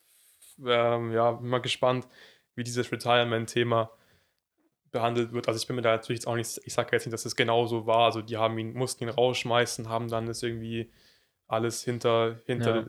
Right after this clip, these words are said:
Speaker 1: hinter verschlossenen Türen geregelt und das, und, und dann den Fans irgendeine Geschichte verkauft. Keine Ahnung, weiß niemand, aber könnte halt sehr gut sein, finde ich, weil
Speaker 2: Ja.
Speaker 1: ich find's,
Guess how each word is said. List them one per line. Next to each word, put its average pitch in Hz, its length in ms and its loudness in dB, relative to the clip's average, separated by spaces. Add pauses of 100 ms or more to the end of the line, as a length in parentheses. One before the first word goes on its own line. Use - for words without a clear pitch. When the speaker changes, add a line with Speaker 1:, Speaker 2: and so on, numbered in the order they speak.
Speaker 1:
hinter 120 220 -8
verschlossenen 123 520 -2
Türen 127 220 -2
geregelt 117 540 -2
und 113 80 -6
das, - 560 -8
und, 123 140 -14
und 117 160 -6
dann 113 140 -2
den 113 160 -4
Fans 117 420 -2
irgendeine 113 360 -4
Geschichte 120 440 -6
verkauft. 120 500 2 (400)
Keine 113 240 0
Ahnung, 110 300 2
weiß 117 300 2
niemand, 107 360 -6
aber 113 400 2 (380)
könnte 120 320 2
halt 107 140 0
sehr 113 120 2
gut 107 160 -8
sein, 117 260 2
finde 110 260 -8
ich, - 120 -8
weil 110 220 2
Speaker 2:
Ja. 113 80 -6
Speaker 1:
ich - 140 -8
find's, - 420 -8